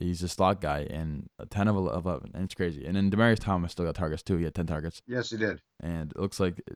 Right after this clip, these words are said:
Speaker 1: Case Keenum's gonna look for these two guys. And Courtland Sutton saw five targets, too. So that's okay. And then the tight ends, they both suck. Jake Butt and, uh, the other one is Jeff Herman, I think it is. So I, I would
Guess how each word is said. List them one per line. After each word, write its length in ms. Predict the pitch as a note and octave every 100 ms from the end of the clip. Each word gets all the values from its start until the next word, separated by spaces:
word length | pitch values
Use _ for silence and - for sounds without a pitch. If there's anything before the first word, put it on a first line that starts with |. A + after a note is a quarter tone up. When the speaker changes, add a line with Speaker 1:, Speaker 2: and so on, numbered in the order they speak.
| -
Speaker 1:
Case 200 | - G2+
Keenum's 300 | - G2+ F#2+
gonna 100 | F#2
look 120 | F2+ -
for 60 | F#2+
these 120 | F#2
two 120 | -
guys. 440 | F2+ E2+ F#2 G2 - _ _ _ _ _ _ _ _
And 340 | - C#2+ - - _ _ - -
Courtland 360 | A#2+ C#3+ A2
Sutton 240 | B2 D#2+ F#2
saw 180 | F2+
five 240 | E2+ F2 D#2+
targets, 280 | E2 C2+ -
too. 240 | F#2 D2 - _
So 80 | -
that's 100 | F2
okay. 280 | D#2 D2+ D2 - _ _
And 220 | E2+ F#2
then 80 | F#2
the 80 | F2+
tight 220 | G2+ G#2
ends, 220 | G2 F2+
they 100 | E2+
both 180 | E2+ E2
suck. 240 | - C2+ -
Jake 180 | F#2 E2+
Butt 220 | F2+ F2 -
and, 240 | D2+ D#2+
uh, 140 | D2 D#2 - _ _ -
the 80 |
other 100 | F2
one 200 | E2+ E2
is 420 | D#2+ D2+ D2+ - - _ _ _ _ _ _ _ _ -
Jeff 220 | E2 E2 _ _ _ -
Herman, 240 | F2 D2+
I 80 | C#2+
think 180 | D2 D2
it 100 | D2+
is. 200 | D2+ - _
So 220 | - - -
I, 220 | E2+ F2
I 40 | F#2
would 160 | F#2